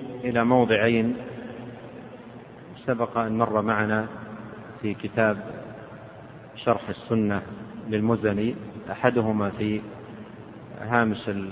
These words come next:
الكتاب، والآخر في متن الكتاب. أما الأول ففي صفحة أربعة وثمانين، ولعل بعضكم ي-، يكون معه شرح السنة للمزني. في الهامش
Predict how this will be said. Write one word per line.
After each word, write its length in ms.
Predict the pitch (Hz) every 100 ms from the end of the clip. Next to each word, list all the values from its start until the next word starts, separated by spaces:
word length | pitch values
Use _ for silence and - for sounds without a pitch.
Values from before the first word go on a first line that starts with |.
| 113 - 101
الكتاب، 600 | - 107 110 117 123 117
والآخر 600 | 113 123 120 - 120 123 - - 120
في 100 | 117
متن 300 | 120 110 104
الكتاب. 440 | 95 101 107 90 - - - - - - - - - - - - - - -
أما 160 | 123 123
الأول 480 | 135 143 139 135 127
ففي 200 | 123 123
صفحة 340 | 113 131 117 113 131
أربعة 280 | 120 107
وثمانين، 600 | 104 113 107 110 113 110 110 - -
ولعل 400 | 113 117 113 110
بعضكم 520 | 107 104 104 104 104 104
ي-، 120 | 104 -
يكون 320 | 110 - 110
معه 420 | 113 104 98 107 135 - - - - - - - - - -
شرح 300 | - 113 101
السنة 480 | 107 - 117 107 98
للمزني. 600 | 98 101 110 104 104 127 - - - - - - - - - - - - - - - -
في 60 | 120
الهامش 440 | 120 139 117 113